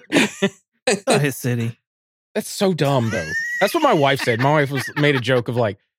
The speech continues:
Speaker 1: "It's not his jurisdiction." I'm like,
Speaker 2: Yeah,
Speaker 1: "Fuck off with
Speaker 2: exactly.
Speaker 1: that." <laughs>
Speaker 2: <laughs> Exactly.
Speaker 1: I'm like, "He go, yeah, but he goes to literally another country to stop something or save people." Like, fuck off with that kind of, no, <laughs> like,
Speaker 2: Batman should have, Batman has it handled.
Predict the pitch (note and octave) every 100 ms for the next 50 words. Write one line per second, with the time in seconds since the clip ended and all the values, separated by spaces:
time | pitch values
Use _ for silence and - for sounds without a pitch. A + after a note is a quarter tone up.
0 | _ _ _ D3+ D#3 D#3+ C#3+ C3+ D3 B2+
1 | - C3+ - G#2+ - - C#3 B2+ - _
2 | C4+ D#4+ D4 D#3+ G#3+ - B2 A2 F#2 F#2+
3 | A3 - A#3+ F5+ - D4+ C#4 C6+ C6+ A3
4 | E4 C3+ - - _ D#3+ - A#3+ C#4 A#3+
5 | D#4 D#4 D4 C#4+ A#3+ C4 F#3+ G3+ - -
6 | D4+ B3+ B3 D#4+ - - B3 F3+ G3 D#4+
7 | D#4+ C#4+ A#3+ A3+ A#3 G#3 - A3 A3+ G3
8 | F3+ D#3+ - - F3+ F3 - F#4 F3 D3+
9 | E3 D3 D3 D3+ C#3+ - F3+ D#3+ - E3
10 | C3+ E3 C#3 C3+ - _ - A3 - -
11 | - G3 E3 F3 D#3 D3+ D3 D3+ C#3+ D3+
12 | D#3+ - A3 G3+ - C#3+ C3+ D3 B2 B2
13 | C3 A#2+ A#2 - C#3+ C#3 C#3+ B2 B2 B2+
14 | A#2+ A2+ A#2 A2 A2+